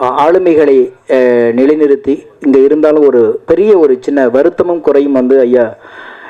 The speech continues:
இளையராஜா அவர்கள், இசைஞானி அவர்கள் இங்க வந்து அமர்ந்திருக்கணும். அது காலச்சூழல், அது நிறைய பேர் அதை பத்தி பேசிட்டாங்க. இருந்தாலும் அவர் இல்லாத அந்த ஒரு அலங்காரம் கொஞ்சம் குறைவாகவே இருக்கிறது. ஆ, எனவே எல்லாம் வல்ல இறைவன் அவருக்கு எல்லா,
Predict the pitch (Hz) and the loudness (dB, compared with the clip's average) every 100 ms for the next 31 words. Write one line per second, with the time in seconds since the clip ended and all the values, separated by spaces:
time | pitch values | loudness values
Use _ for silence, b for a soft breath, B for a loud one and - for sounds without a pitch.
0 | B 151 202 202 170 170 151 147 139 185 | B 2 2 2 2 0 0 0 0 0
1 | 185 180 165 151 143 143 131 127 123 139 | 0 0 2 2 0 -2 -2 0 0 2
2 | 139 123 - 127 165 190 190 156 147 139 | 0 0 -4 -2 0 0 0 0 -4 -6
3 | - - 131 120 - 151 165 160 - 151 | -12 -12 -4 -4 -2 -2 0 -2 0 0
4 | 147 175 - 123 123 120 113 - 135 156 | 0 -2 -4 0 0 0 -2 -4 0 0
5 | 160 151 135 139 127 160 - 143 120 131 | 0 -2 -2 -4 -2 -4 -2 -4 -4 -8
6 | - B B B B B B - 196 214 | -12 B B B B B B -2 0 2
7 | 202 220 226 - 156 156 160 180 185 160 | 2 0 -2 -4 0 2 2 2 2 0
8 | 147 143 135 127 120 123 - 135 170 180 | 0 2 2 2 0 -4 -2 -2 0 0
9 | 175 160 151 143 131 123 139 147 151 156 | 0 -2 -4 -4 -4 -2 0 0 0 0
10 | 147 139 131 139 123 120 151 - 123 117 | 0 0 0 -2 0 0 -2 -8 -4 -2
11 | 120 131 139 135 131 143 156 147 135 127 | 0 2 2 0 2 0 0 0 0 2
12 | 123 123 139 120 117 - 117 123 139 135 | 2 2 0 0 -2 -2 0 2 2 0
13 | 123 123 | -2 -6